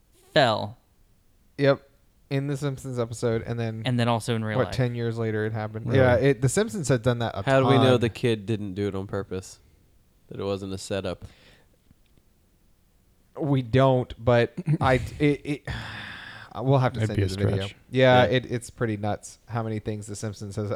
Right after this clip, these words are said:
Speaker 2: has, have done
Speaker 4: Y'all
Speaker 2: years
Speaker 4: know,
Speaker 2: before.
Speaker 4: speaking of time travelers, there's a time traveler on TikTok.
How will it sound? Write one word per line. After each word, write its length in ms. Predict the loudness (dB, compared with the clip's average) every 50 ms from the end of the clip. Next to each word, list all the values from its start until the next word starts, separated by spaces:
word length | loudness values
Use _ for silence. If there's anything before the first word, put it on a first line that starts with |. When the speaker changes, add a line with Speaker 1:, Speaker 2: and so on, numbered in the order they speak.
| -4
Speaker 2:
has, 380 | -4 -2 -2 -2 -4 -6 -12 -14 -8 -6
have 220 | -6 -6 -4 -4
done 360 | -4 -2 -2 -4 -6 -8 -8 -2
Speaker 4:
Y'all 180 | 2 4 4
Speaker 2:
years 80 | 6 6
Speaker 4:
know, 260 | 6 6 6 6 4
Speaker 2:
before. 100 | 2 0
Speaker 4:
speaking 260 | 0 0 2 2 4 2
of 100 | 2 2
time 220 | 2 2 2 0
travelers, 400 | 0 0 0 0 0 -2 -4 -4
there's 200 | -4 -4 -4 -4
a 80 | -4 -6
time 260 | -4 -4 -4 -4 -4
traveler 600 | -4 -6 -6 -6 -6 -8 -8 -8 -8 -8 -10 -10 -12 _ -12
on 180 | -8 -6 -6 -6
TikTok. 460 | -4 -6 -6 -6 -4 -6 -6 -6 -6